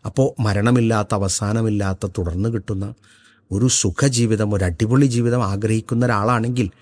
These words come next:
നമുക്ക് വിശ്വാസത്തിൻ്റെ വിശുദ്ധി നമുക്ക് കൈമുതലാകണം,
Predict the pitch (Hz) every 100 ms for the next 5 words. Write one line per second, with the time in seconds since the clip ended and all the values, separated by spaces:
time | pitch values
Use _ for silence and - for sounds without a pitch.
0 | _ _ - _ - 101 98 110 104 -
1 | 101 95 - - 101 104 104 - 95 -
2 | 135 175 _ _ _ _ - 87 110 -
3 | 92 90 101 113 117 95 110 135 135